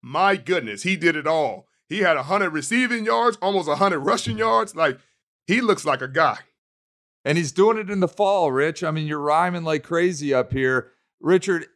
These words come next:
Speaker 2: I, this is where being a G M and, and being a scout, I gotta sit back and scratch my head.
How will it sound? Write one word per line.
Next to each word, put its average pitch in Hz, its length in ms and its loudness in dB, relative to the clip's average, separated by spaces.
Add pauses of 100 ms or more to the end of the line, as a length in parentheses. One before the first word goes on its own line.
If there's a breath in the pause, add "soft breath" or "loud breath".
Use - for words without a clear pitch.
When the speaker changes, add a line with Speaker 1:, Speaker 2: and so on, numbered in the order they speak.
(440)
Speaker 2:
I, 151 200 0
this 208 320 0
is 208 160 -6
where 202 280 2
being 196 400 -2
a 175 60 2
G 156 400 -2
M 175 360 0
and, 139 120 -6
and 131 200 -4
being 185 260 0
a 147 60 0
scout, 151 640 0 (480)
I 190 100 0
gotta 233 200 0
sit - 280 0
back 185 260 -2
and 143 120 -4
scratch 165 580 -2
my 147 220 2
head. 117 340 0